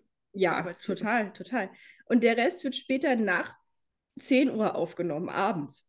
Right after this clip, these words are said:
Speaker 1: Ähm, was für mich eine Zeit ist, zu der ich schlafe. Äh,
Speaker 2: Ja, da
Speaker 1: ich
Speaker 2: wach
Speaker 1: schlafe
Speaker 2: ich
Speaker 1: dann
Speaker 2: erst
Speaker 1: diesmal
Speaker 2: auf.
Speaker 1: nicht. Da wird die Lea erst richtig wach. Deswegen, es wird jetzt hier geschaut,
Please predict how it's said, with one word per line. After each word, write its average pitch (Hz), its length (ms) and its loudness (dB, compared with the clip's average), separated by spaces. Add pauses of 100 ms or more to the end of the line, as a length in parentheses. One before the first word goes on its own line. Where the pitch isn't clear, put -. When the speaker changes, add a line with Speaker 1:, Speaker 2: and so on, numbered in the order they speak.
(140)
Speaker 1:
Ähm, 208 600 0
was 240 200 2
für 294 100 6
mich 359 200 10
eine 254 120 6
Zeit 220 280 4
ist, 226 120 -8
zu 247 100 0
der 220 140 4
ich 214 160 0
schlafe. 196 540 -2 (680)
Äh, 190 280 4
Speaker 2:
Ja, 247 80 8
da 262 140 6
Speaker 1:
ich 202 40 2
Speaker 2:
wach 220 160 4
Speaker 1:
schlafe - 60 4
Speaker 2:
ich 277 40 8
Speaker 1:
dann - 80 6
Speaker 2:
erst 226 140 4
Speaker 1:
diesmal 214 180 2
Speaker 2:
auf. 208 40 6
Speaker 1:
nicht. - 280 0 (400)
Da 208 160 8
wird 226 120 6
die 226 40 4
Lea 240 140 10
erst 254 340 8
richtig 262 600 4
wach. - 140 -10 (320)
Deswegen, 247 460 2
es 226 140 -4
wird 254 120 4
jetzt 330 200 0
hier 254 120 0
geschaut, 240 540 -2